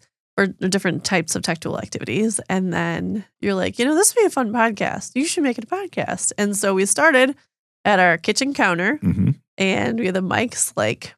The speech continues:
Speaker 1: propped up on our counter and our little stools and the dog snoring in the background.
Speaker 2: Yep. That's why we got the name of our company.
Speaker 1: Yes, Snoring Dog Media comes from our actual dog
Speaker 2: Our
Speaker 1: snowing, snoring in the background of the first couple,
Speaker 2: Rest
Speaker 1: well, the
Speaker 2: in
Speaker 1: first season, yeah.
Speaker 2: r-, rest in peace, Alina.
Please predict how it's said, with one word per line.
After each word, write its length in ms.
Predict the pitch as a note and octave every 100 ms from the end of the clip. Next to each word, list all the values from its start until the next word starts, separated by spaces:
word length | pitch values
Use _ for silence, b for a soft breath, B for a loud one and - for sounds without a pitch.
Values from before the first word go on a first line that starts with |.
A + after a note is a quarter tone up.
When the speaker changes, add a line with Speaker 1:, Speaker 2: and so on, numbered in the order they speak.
| _
Speaker 1:
propped 480 | - F#3 F3+ - G#3+
up 160 | B3 -
on 100 | B3+
our 100 | B3+
counter 400 | - A#3+ A3 B3+
and 80 | A#3+
our 60 | G3+
little 160 | G#3+
stools 600 | A3+ - G#3 G#3 A#3+ C4+
and 60 | G3+
the 80 | F3+
dog 360 | F#3 F#3 G#3+ -
snoring 500 | - - G3 A3 C4
in 100 | C4
the 60 |
background. 520 | A#3 F3 - F#3 G#3
Speaker 2:
Yep. 160 | G2+ G#2 - -
That's 240 | A#2 G#2+
why 160 | B2 A#2+
we 100 | A#2+
got 260 | A2 A2 A#2 - -
the 80 | D3+
name 240 | G2+ A2
of 100 | A2
our 80 | A2+
company. 380 | A#2+ G2+ F#2+ G2
Speaker 1:
Yes, 220 | G3 G#3+
Snoring 380 | - - F#3+ G#3+
Dog 220 | G3 A3
Media 420 | A#3 - - A#3+ - _ G3+
comes 200 | F#3+ -
from 180 | G3+
our 100 | F#3+
actual 320 | G3 G3 G#3 G3+
dog 340 | G3+ G#3+ A3
Speaker 2:
Our 60 | -
Speaker 1:
snowing, 640 | F3 F#3+ F#3 G3 G#3+ A3+
snoring 400 | - - A3 B3
in 80 | C4
the 80 | B3+
background 600 | A3 G#3 G#3 G#3+ A3 C#4
of 180 | C4 G3+
the 100 | G3+
first 340 | - G3 -
couple, 440 | - F#3+ F#3+ G3 - _ _ _ _ G#3
Speaker 2:
Rest 140 | G3+
Speaker 1:
well, 80 | A#3
the 60 | A#3+
Speaker 2:
in 40 |
Speaker 1:
first 240 | A#3 A3
season, 440 | - F#3+ F3+ G3 A#3+
yeah. 140 | G#3+ G3
Speaker 2:
r-, 80 | -
rest 280 | A2+ G#2 C3
in 80 | A2+
peace, 300 | A2 A#2+ -
Alina. 600 | C#3+ A#2+ F#2 G2 A#2